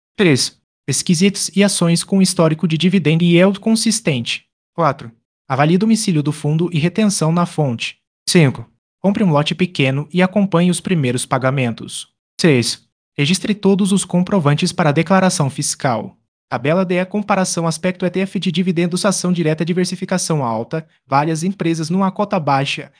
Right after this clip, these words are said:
risco concentrado, facilidade alta, compra única média, exige seleção ativa, taxas geralmente baixas, corretagem, spread, tributação, depende do domicílio do E T F, depende do país da empresa e broker. Conclusão: ações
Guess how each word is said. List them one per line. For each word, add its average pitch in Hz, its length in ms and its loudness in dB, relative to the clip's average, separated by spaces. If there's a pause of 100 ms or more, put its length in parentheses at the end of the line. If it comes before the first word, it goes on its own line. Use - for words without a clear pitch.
(180)
risco 180 260 -6
concentrado, 185 680 -2
facilidade 170 640 -2
alta, 120 440 -4 (180)
compra 226 300 0
única 160 360 -2
média, 127 380 -2 (240)
exige 131 320 -2
seleção 165 500 -2
ativa, 165 360 -2
taxas 175 420 -2
geralmente 180 400 0
baixas, 165 460 0
corretagem, 185 680 -2
spread, 175 440 -4
tributação, 180 580 -4
depende 175 380 -2
do 160 100 -2
domicílio 160 560 -2
do 147 140 -2
E 160 60 0
T 175 100 -6
F, 190 180 -4
depende 180 380 -2
do 170 140 -2
país 170 320 -4
da 170 100 0
empresa 151 500 -2
e 175 80 -8
broker. 185 380 -2
Conclusão: 202 580 -2
ações 156 480 -4